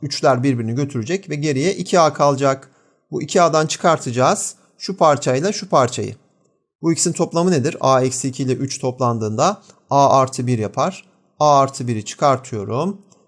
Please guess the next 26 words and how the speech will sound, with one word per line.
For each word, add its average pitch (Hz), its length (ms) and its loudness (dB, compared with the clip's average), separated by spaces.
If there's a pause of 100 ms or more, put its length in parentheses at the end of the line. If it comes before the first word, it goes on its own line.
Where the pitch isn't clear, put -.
(280)
Bu 143 140 -4
eksiyi 143 360 -2
dağıttığımda 139 600 2
eksi 131 360 -2
A 135 200 4
eksi 135 340 -4
bir 131 80 -2
yapacak. 120 460 -4
Yani 120 260 0
geriye 127 320 0
A 139 240 2
eksi 135 260 -4
bir 135 120 -4
kalacak. 123 540 -2
Burası 123 280 0
da 185 100 -2
bulundu. 147 420 -2
A 143 200 4
eksi 120 260 -4
bir. - 280 -8 (380)
Şimdi 185 220 -4
bizden 190 200 4
istenen 180 500 0
bu 170 80 4
ikisinin 165 240 -2
toplamıydı. 165 720 -2